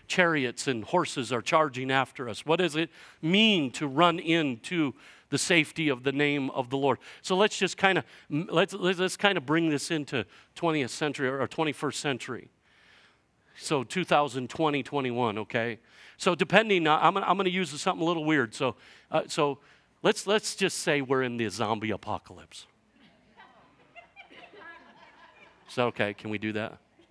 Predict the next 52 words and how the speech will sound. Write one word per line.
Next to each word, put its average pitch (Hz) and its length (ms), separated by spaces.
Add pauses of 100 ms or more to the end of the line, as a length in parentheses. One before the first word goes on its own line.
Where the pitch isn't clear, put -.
(840)
So - 120
now, 170 140
depending 202 500
on 160 100
what 156 160
kind 170 280
of 123 60
zombies 135 460
are 120 120
your 139 180
favorite, 123 500
like 120 220
World 143 260
War 135 200
Z, 127 260
where 123 160
they 107 100
can 104 140
climb 135 320
on 135 140
each 123 180
other 123 180
and 110 120
get 131 220
you, 135 120 (560)
or 131 260
if 147 160
you're 127 120
the 113 80
Walking 123 400
Dead 117 240
type, 113 200
or 120 140 (240)
for 185 160
yous 165 320
that 139 160
are 139 80
older, 139 380
'cause - 180
there's 135 160
older 135 240
folks, 131 340
you 156 100
know, 123 120
the 110 140
Night 117 260
of 120 60
the 117 60
Living 120 300
Dead. 110 220
You 113 60
remember? 160 240